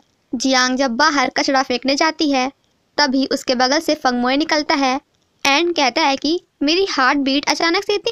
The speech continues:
फास्ट कैसे हो गई। जियांग जब वापस घर आती है तो उसे फंग मोए के जिम का एडवर्टाइजमेंट कार्ड मिलता है, जिसमें लिखा होता है कि हमारी जिम ट्वेंटी फ़ोर इंटू सेवन ओपन रहती है,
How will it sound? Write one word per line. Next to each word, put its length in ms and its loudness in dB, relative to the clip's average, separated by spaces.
फास्ट 260 0
कैसे 220 0
हो 160 2
गई। 260 0
जियांग 460 0
जब 200 -2
वापस 360 2
घर 180 0
आती 300 0
है 140 0
तो 160 -4
उसे 320 0
फंग 280 -2
मोए 160 0
के 140 0
जिम 240 -2
का 280 -2
एडवर्टाइजमेंट 840 0
कार्ड 220 2
मिलता 260 0
है, 220 -2
जिसमें 280 0
लिखा 220 0
होता 260 0
है 160 2
कि 140 -2
हमारी 400 0
जिम 260 -2
ट्वेंटी 280 -2
फ़ोर 260 -2
इंटू 240 -2
सेवन 440 0
ओपन 260 0
रहती 320 0
है, 220 -2